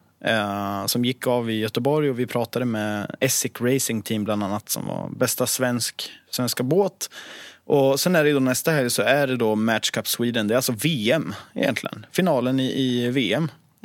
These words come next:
Och det är de här båtarna. Det är inte samma race som en M trettiotvå, men det är samma båtar. Eh, och det är tjugo lag som har kvalat. Det är de tjugo bästa som har gått vidare till den här finalen alltså. Och det är ju match racing.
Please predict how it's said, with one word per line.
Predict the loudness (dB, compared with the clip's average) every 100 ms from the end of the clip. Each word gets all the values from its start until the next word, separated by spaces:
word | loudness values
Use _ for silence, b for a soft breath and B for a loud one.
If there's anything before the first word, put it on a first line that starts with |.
| -2
Och | 2 4
det | 4
är | 4
de | 2
här | 0 0
båtarna. | -2 -2 -2 -2 0
Det | 2
är |
inte | 0 0
samma | 2 2 2
race | 2 0 -2
som | -2 0
en | 2 2
M | 0
trettiotvå, | 0 -2 -2 0 2
men | 2
det |
är |
samma | 2 2 2
båtar. | 2 0 0 2 0 -2 B B B B B B
Eh, | 2 4 2
och | 2 2
det | 2
är |
tjugo | 2 2 0 2 2
lag | 2 2 2 0
som | 0 2 2
har | 2 0
kvalat. | 0 0 2 0 -4 -8
Det | -4
är | -2
de |
tjugo | 0 0 0
bästa | 0 0 -2
som | -2
har | -2
gått | -2
vidare | -2 0 0 -2
till | -2 -2
den |
här | -4
finalen | -2 -2 0 0 0
alltså. | 0 -2 -4 B B B B B
Och | 0 4 4 4
det | 4
är | 4
ju | 4
match | 4 4 2 0 0 0 0
racing. | 2 2 2 -2 -4 -6